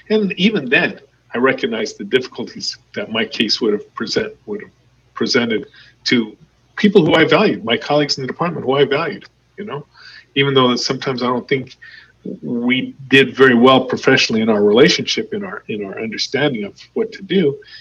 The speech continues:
still I valued them as humans. And as people, I knew,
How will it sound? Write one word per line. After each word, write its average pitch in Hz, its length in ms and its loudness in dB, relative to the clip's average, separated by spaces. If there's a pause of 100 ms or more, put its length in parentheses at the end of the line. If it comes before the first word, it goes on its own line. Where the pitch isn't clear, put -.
(140)
still 277 360 6
I 190 120 6
valued 165 360 4
them 131 160 4
as 104 140 0
humans. 190 520 -4 (300)
And 139 400 2
as - 180 -2
people, 139 460 2
I 139 100 4
knew, 139 300 -4